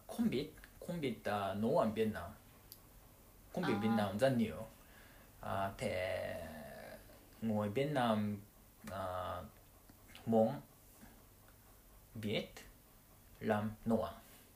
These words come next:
Speaker 1: dễ.
Speaker 2: Người Nhật Bản
Speaker 1: Ừ.
Speaker 2: muốn biết
Speaker 1: Muốn biết
Speaker 2: cách làm
Speaker 1: cách làm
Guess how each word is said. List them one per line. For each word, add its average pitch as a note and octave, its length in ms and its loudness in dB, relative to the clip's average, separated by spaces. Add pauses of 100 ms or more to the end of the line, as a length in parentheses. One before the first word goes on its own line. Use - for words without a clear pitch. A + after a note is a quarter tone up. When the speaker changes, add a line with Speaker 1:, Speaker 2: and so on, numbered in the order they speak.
(960)
Speaker 1:
dễ. - 280 -6 (1600)
Speaker 2:
Người G#3+ 200 6
Nhật F#3+ 160 2 (100)
Bản G3+ 400 8
Speaker 1:
Ừ. G#3+ 260 2 (320)
Speaker 2:
muốn A3 460 6
biết D#4+ 480 4
Speaker 1:
Muốn G3+ 200 0
biết C3+ 220 0 (240)
Speaker 2:
cách D4 260 0
làm G3+ 460 6
Speaker 1:
cách - 220 0
làm F#2 240 0